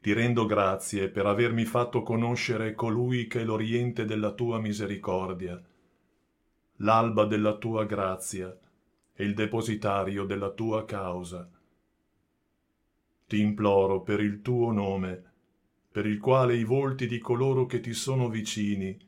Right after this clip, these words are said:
sono impalliditi, e i cuori di coloro che ti sono devoti hanno spiccato il volo verso di te,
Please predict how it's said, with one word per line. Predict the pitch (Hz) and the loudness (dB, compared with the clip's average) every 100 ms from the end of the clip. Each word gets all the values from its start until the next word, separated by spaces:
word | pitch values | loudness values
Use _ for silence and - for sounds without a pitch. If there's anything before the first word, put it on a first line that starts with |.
| _ _ | _ _
sono | - 123 120 113 | -10 -6 -2 -2
impalliditi, | 113 110 110 107 107 104 98 90 - 92 - _ _ _ _ _ _ _ | -2 -2 -2 0 -2 -4 -4 -8 -10 -14 -16 _ _ _ _ _ _ _
e | 107 | -4
i | 104 | -4
cuori | 117 107 101 104 | 2 4 4 2
di | 104 | -2
coloro | 104 110 123 120 113 | -2 2 4 4 0
che | 110 | -4
ti | - 107 | -6 -6
sono | - 123 120 | -2 -2 0
devoti | 107 104 110 113 113 104 | -2 -2 -2 -4 -4 -2
hanno | 104 104 104 | 0 0 -2
spiccato | - 104 - 120 123 120 113 | -4 -10 -6 -4 -2 -4 -4
il | 110 104 | -4 -2
volo | 98 98 95 92 | 0 2 2 0
verso | 92 104 104 104 | -2 -2 -4 -6
di | 90 90 | -8 -6
te, | 107 101 104 | -4 -4 -6